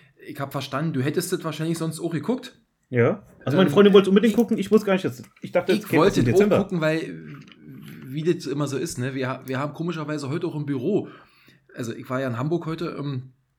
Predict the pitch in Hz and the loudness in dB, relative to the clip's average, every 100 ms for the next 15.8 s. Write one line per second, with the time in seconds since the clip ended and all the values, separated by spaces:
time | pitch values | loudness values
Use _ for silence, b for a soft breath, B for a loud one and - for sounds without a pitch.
0 | _ _ _ - 110 135 127 - 156 151 | _ _ _ -14 -6 -2 -2 -2 -4 -2
1 | 127 165 165 165 160 - 156 151 131 139 | -2 0 -2 -4 -6 -6 -6 -6 -6 -6
2 | 131 139 120 202 220 208 123 175 180 156 | -6 -6 -4 -4 -6 -6 -6 -6 -6 -8
3 | 147 120 220 226 - 180 226 143 117 139 | -6 -4 -4 -4 -4 -4 -2 -4 -6 -6
4 | 131 131 127 127 147 165 - 147 147 139 | -4 -4 -4 -4 -6 -6 -6 -8 -6 -8
5 | 131 b b b b - 175 208 - 107 | -10 b b b b -2 0 0 -4 -4
6 | 113 147 208 B B B - 131 131 147 | -2 -2 -4 B B B -8 -6 -2 -2
7 | 214 214 185 170 170 139 151 180 190 175 | -2 -4 -2 -2 -4 -4 -4 -2 -4 -4
8 | 139 135 170 160 139 170 160 135 135 196 | -4 -4 -6 -6 -4 -2 -4 -4 -4 -2
9 | 139 143 190 170 139 - 160 202 127 135 | 0 0 -2 -4 -8 -6 -4 -2 -4 -4
10 | 160 131 139 139 - 117 127 123 117 135 | -4 -4 -4 -8 -10 -10 -6 -2 0 0
11 | 139 123 107 156 208 90 80 85 85 92 | -2 -6 -6 -6 -6 -8 -8 -8 -8 -6
12 | 95 90 92 110 160 - 98 127 - B | -6 -6 -6 -6 -8 -8 -6 -6 -8 B
13 | B B B _ 120 131 - 202 196 156 | B B B _ -8 -8 -4 0 0 0
14 | 160 151 131 - 185 - 123 139 131 120 | -2 -4 -4 -6 -8 -6 -6 -4 -4 -4
15 | 117 131 131 110 - - 110 | -4 -6 -8 -12 -14 -12 -10